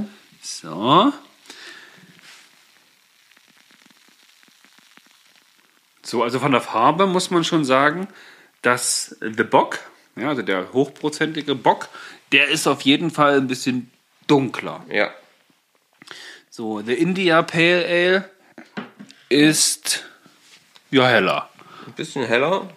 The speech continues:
Speaker 2: ja.
Speaker 1: Ja, also der Bock, der riecht, der riecht auf jeden Fall.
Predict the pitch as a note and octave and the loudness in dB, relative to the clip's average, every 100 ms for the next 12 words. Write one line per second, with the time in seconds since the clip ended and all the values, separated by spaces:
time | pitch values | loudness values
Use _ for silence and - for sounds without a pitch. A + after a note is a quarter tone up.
0 | _ - B2 C#3+ - _ _ _ _ _ | _ -8 -8 -8 -16 _ _ _ _ _
1 | _ _ _ _ _ _ _ _ _ _ | _ _ _ _ _ _ _ _ _ _
2 | _ _ - _ - G#2 G#2+ G2+ A#2 F2+ | _ _ -20 _ -4 2 4 4 2 4
3 | C#3+ E3 - - A#2+ A2+ C#3 - - - | 2 2 -4 -2 0 2 0 -2 -8 -4
4 | A2+ G#2+ B2 B2 - A#2+ C3+ C3+ C3 C3+ | -2 -2 -4 -4 0 -2 -2 -4 -2 -2